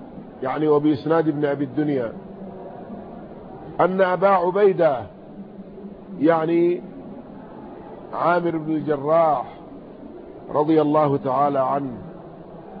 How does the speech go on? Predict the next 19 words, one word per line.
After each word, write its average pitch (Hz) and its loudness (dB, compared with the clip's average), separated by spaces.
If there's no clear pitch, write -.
حض-، 190 4
حصر، 175 2
حصر، 170 4
يعني 165 4
وهو 160 4
يقاتل 160 0
العدو 151 4
وقع 160 4
في 165 2
حصار 156 4
من 147 -4
العدو، 131 0
فكتب 180 4
إليه 165 6
عمر 165 4
رضي 147 2
الله 143 2
تعالى 139 2
عنه 135 2